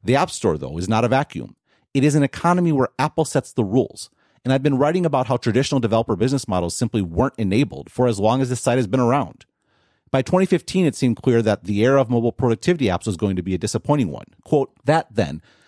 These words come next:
means that Cook's conclusion that Apple could best improve the iPad by making a new product isn't quite right. Apple could best improve the iPad by making it a better platform for developers. Specifically,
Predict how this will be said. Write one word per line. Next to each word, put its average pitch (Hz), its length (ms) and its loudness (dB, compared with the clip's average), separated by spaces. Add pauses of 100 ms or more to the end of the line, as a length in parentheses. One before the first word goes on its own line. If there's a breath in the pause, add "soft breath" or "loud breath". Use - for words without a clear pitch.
(180 soft breath)
means 127 180 2
that 117 180 0
Cook's - 220 -2
conclusion 127 440 0
that 110 160 2
Apple 107 240 0
could 98 200 -4
best 107 220 0
improve 135 240 0
the 117 80 2
iPad 95 340 0
by 92 80 -2
making 95 280 -4
a 87 40 -4
new 110 180 2
product - 480 -4
isn't 135 200 -2
quite 131 200 -2
right. 135 240 -2 (720)
Apple 170 240 0
could 160 140 0
best 135 200 0
improve 127 240 0
the 104 80 0
iPad 107 320 0
by 95 80 -2
making 95 300 -4
it 98 60 0
a 92 60 0
better 113 300 0
platform 113 440 -4
for 104 140 -4
developers. - 640 -4 (460)
Specifically, 180 600 -4